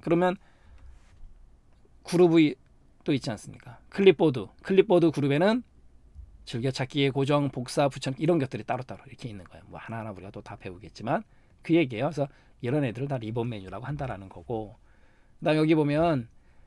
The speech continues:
리본 메뉴 최소화, 컨트롤 플러스 에프 일 번 기억나세요? 컨트롤 플러스 에프 일 번, 리본 메뉴 최소화 세 번 읽어드릴게요. 컨트롤 플러스 에프 일 번, 리본 메뉴 최소화, 컨트롤 플러스 에프 일, 리본 메뉴 최소화. 얘를 눌러도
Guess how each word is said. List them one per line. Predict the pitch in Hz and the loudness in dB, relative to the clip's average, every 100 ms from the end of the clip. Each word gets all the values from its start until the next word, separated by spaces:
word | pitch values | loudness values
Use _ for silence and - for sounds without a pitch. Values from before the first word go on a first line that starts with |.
| - - - | -20 -20 -4
리본 | 156 165 180 | 4 6 6
메뉴 | 180 170 | 4 2
최소화, | 196 180 175 185 | 2 6 10 10
컨트롤 | 180 185 180 170 | 6 0 4 4
플러스 | 190 165 190 | 6 2 2
에프 | 156 - 170 | -2 2 4
일 | 160 | 6
번 | 151 156 | 6 2
기억나세요? | 160 156 147 127 220 - _ _ | 2 2 2 4 2 2 _ _
컨트롤 | - 151 156 | -6 0 0
플러스 | 151 151 143 | 2 0 2
에프 | 139 143 | -2 0
일 | 147 | 2
번, | 160 180 | 4 4
리본 | 131 135 143 | 2 2 2
메뉴 | 139 131 | 0 -2
최소화 | 147 135 160 190 | -2 6 8 6
세 | 196 147 | 2 -4
번 | 135 110 | -4 -4
읽어드릴게요. | 98 - - 92 101 | -10 -16 -16 -14 -6
컨트롤 | 147 143 143 | -2 0 0
플러스 | 160 147 139 | 2 0 2
에프 | 120 - | -4 0
일 | 143 139 | 0 6
번, | 180 196 - _ - | 6 6 -2 _ -6
리본 | 123 147 143 | -2 0 2
메뉴 | 135 135 | 2 0
최소화, | 139 135 127 170 202 _ - _ _ _ _ | -2 -2 6 8 8 _ -20 _ _ _ _
컨트롤 | - 120 120 | -12 -10 -10
플러스 | 110 107 107 - | -8 -8 -8 -6
에프 | 107 - | -8 2
일, | 160 180 | 4 4
리본 | 131 110 | 0 -6
메뉴 | 101 95 95 | -8 -12 -12
최소화. | 123 117 101 - - _ _ _ - _ - 147 | -12 -6 -8 -8 -20 _ _ _ -20 _ -4 2
얘를 | 170 | 4
눌러도 | 143 135 127 | 4 0 -2